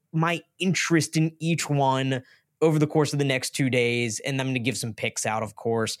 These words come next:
talk about how I'm viewing the slate from a gambling perspective. So let's start with Wednesday the twenty-seventh.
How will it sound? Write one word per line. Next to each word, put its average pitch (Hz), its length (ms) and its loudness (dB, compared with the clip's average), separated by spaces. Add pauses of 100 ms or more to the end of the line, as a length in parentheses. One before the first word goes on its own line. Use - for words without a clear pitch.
(220)
talk 131 200 2
about 120 200 2
how 120 160 2
I'm 120 120 -2
viewing 113 400 -2
the 110 80 -2
slate 117 640 -4
from 123 160 -4
a 120 60 -4
gambling 113 580 -4
perspective. 120 640 -4 (220)
So 175 160 2
let's 196 240 2
start 180 440 4
with 139 460 2 (140)
Wednesday 135 680 0
the 135 120 0
twenty-seventh. 120 880 -4